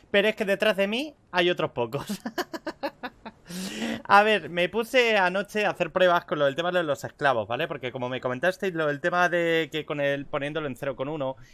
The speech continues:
iba más rápido y tal, bueno, pues estaba haciendo pruebas, ¿vale? Eh, más que nada, ¿para qué son esas pruebas? Pues entre otras cosas, para saber exactamente para qué puedo utilizar a cada uno de los esclavos,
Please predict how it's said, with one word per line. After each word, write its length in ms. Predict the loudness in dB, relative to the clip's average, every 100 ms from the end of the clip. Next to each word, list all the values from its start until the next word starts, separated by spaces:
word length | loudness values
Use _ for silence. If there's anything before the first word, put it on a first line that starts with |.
| -4
iba 200 | 2 4
más 160 | 4 2
rápido 440 | 4 4 2 -4
y 60 | 0
tal, 200 | 0 0
bueno, 200 | -4 -6
pues 140 | -8
estaba 240 | 0 2
haciendo 280 | 2 -2 -2
pruebas, 420 | -2 -4 -4 -16
¿vale? 340 | -10 -4 -4 -6 -18 -20 -18 -6
Eh, 420 | 2 6 6 4 4
más 180 | 2 0
que 80 |
nada, 180 | -2 0
¿para 140 | 0 -2
qué 80 |
son 160 | -6 -8
esas 180 | -8 -6
pruebas? 300 | -2 -2 -2
Pues 160 | -6 -8
entre 180 | -8 -4
otras 200 | -4 -6
cosas, 300 | -6 -6 -4
para 240 | -4 -2
saber 220 | -4 -6
exactamente 460 | -8 -8 -10 -8 -6
para 140 | -8
qué 80 | -8
puedo 140 | -10
utilizar 380 | -10 -10 -4 -4
a 60 | -2
cada 160 | -4
uno 140 | -4 -4
de 60 |
los 180 | -4 -6
esclavos, 540 | -10 -2 0 0 -4